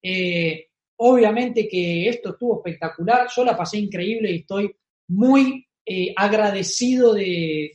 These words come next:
de que me hayan invitado, de que nos hayan invitado, que nos hayan dado el espacio,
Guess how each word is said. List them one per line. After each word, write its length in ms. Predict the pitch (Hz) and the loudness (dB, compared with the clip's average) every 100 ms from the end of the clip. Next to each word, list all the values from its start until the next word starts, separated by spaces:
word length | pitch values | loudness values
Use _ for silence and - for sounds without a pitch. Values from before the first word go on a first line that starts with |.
| 165 | -6
de 240 | 160 160 | -6 -6
que 160 | - 160 | -8 -6
me 140 | 165 | -2
hayan 320 | 220 233 226 | -2 0 -4
invitado, 560 | 196 170 170 226 247 233 | -4 -8 -2 2 4 2
de 100 | 185 | -2
que 100 | 170 | -6
nos 140 | 170 | -6
hayan 240 | 226 240 202 | -6 -6 -8
invitado, 560 | 170 160 - 233 254 - _ _ _ | -8 -8 -2 0 0 -6 _ _ _
que 240 | 208 202 | -2 0
nos 120 | 202 185 | -2 -6
hayan 240 | 226 226 | -4 0
dado 200 | 226 233 | 2 2
el 100 | 208 | 0
espacio, 760 | 175 - 247 247 247 247 254 | -4 -2 0 0 -2 -4 -6